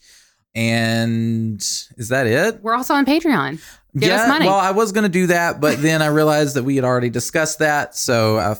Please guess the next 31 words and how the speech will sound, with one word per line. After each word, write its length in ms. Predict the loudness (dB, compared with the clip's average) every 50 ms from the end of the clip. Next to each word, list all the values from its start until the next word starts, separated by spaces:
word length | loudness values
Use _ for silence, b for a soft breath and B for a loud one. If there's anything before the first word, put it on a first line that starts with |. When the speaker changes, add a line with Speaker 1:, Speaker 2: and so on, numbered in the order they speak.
| -10 _
Speaker 1:
was 140 | -12 -12 -8
gonna 140 | -6 -6 -6
say 140 | -4 -2 0
that. 240 | 0 0 -2 -2 -4
If 120 | -4 -2
you 60 | -2 -2
have 120 | 0 -2
any 140 | -2 -4 -2
topics 360 | -2 -2 -2 -2 -4 -4 -4
that 140 | -6 -4 -4
you'd 120 | -4 -2 -2
like 160 | -2 -4 -4
for 100 | -4 -6
us 80 | -6
to 60 | -4 -8
discuss, 500 | -10 -10 -4 -2 -2 -2 -2 -4 -6 -6
you 140 | -8 -8
can 280 | -8 -4 -4 -2 -2 -2
send 240 | -4 -4 -4 -4 -4
us 140 | -4 -4 -6
an 100 | -8 -8
email 440 | -8 -6 -4 -4 -2 -2 -4 -4 -4
at 240 | -6 -6 -8 -8 -8
the 200 | -8 -6 -6 -4
haunted 240 | -6 -6 -4 -4
heart 180 | -6 -6 -6 -4
podcast 480 | -6 -6 -4 -4 -6 -6 -6 -8 -6 -6
at 80 | -6 -6
gmail 340 | -4 -6 -4 -4 -4 -4
dot 180 | -6 -8 -8 -6
com. 260 | -4 -4 -2 -2 -4